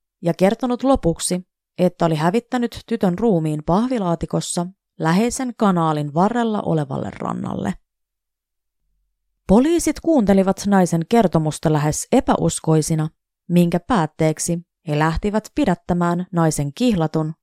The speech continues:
Klaus Grabowskin Annan murhasta epäiltynä. Pian Mariannen oveen koputettiin ja oven takana seisoneet poliisit joutuivat kertomaan tälle jokaisen äidin pahimman painajaisen.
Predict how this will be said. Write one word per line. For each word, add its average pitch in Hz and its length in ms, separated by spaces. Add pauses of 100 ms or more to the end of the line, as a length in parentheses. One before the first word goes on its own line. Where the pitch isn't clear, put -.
(180)
Klaus 156 340
Grabowskin 170 920 (360)
Annan 226 440
murhasta 143 580
epäiltynä. - 680 (2250)
Pian 147 300
Mariannen 156 600
oveen 208 420
koputettiin 175 880 (320)
ja 165 220
oven 160 280
takana 180 300
seisoneet 185 640
poliisit 170 520 (400)
joutuivat 208 680
kertomaan 185 560
tälle 175 360 (240)
jokaisen 220 720
äidin 151 440 (120)
pahimman 135 480
painajaisen. - 840